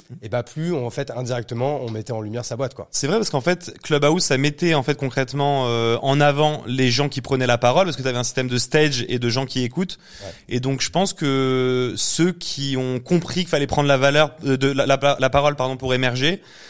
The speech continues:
Speaker 1: on s'est tous rencontrés là parce qu'on s'est tous rencontrés sur le stage finalement, entre gens qui, euh, voulaient prendre la parole à ce moment-là.
Speaker 2: Ouais,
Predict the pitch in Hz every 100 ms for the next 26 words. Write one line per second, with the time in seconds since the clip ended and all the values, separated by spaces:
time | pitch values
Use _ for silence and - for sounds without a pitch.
0 | - 127 117 123 170 160 151 139 151 190
1 | 160 143 120 123 - 131 135 143 139 123
2 | - 170 - 139 139 180 - _ _ -
3 | 131 - 131 151 170 143 151 139 120 131
4 | 147 143 139 127 135 139 131 127 117